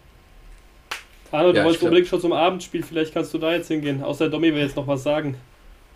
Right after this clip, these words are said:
Speaker 2: Nein, tatsächlich wollte ich auch die Überleitung noch, äh, noch bekommen,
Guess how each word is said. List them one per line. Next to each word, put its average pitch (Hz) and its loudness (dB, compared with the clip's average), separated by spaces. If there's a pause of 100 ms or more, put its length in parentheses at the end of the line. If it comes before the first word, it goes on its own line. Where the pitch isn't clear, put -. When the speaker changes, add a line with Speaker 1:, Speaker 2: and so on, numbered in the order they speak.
(160)
Speaker 2:
Nein, 104 -2
tatsächlich 117 -4
wollte 110 -2
ich 110 -4
auch 110 0
die 110 -10
Überleitung 110 -2
noch, 107 -8
äh, 107 -4 (480)
noch 113 -6
bekommen, 123 -2